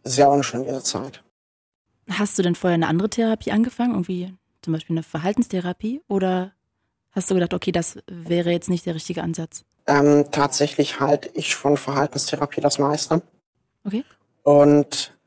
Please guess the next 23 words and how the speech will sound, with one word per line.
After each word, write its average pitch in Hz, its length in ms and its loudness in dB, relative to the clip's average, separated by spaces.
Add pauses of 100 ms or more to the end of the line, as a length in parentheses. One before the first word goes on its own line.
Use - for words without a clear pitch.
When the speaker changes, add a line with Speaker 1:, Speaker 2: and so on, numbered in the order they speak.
Speaker 1:
ähm, 143 440 4
ich - 180 -8
hatte 143 300 2
auch 139 140 0
vorher 143 280 2
eine 143 120 2
andere 147 220 2
Therapie 139 440 -4
angefangen. 147 600 -2
Ich - 120 -10
hatte 143 180 0
mich, 147 420 -2 (180)
ähm, 67 500 -8 (220)
ich - 160 -20
glaube, 143 400 -2
als - 300 -8
erstes 147 600 -2
meinem 143 360 2
Neurologen 143 540 0
gegenüber 151 440 -2
geoutet. - 600 -4 (100)
Speaker 2:
Mhm. 160 260 0 (580)
Speaker 1:
Und 143 640 2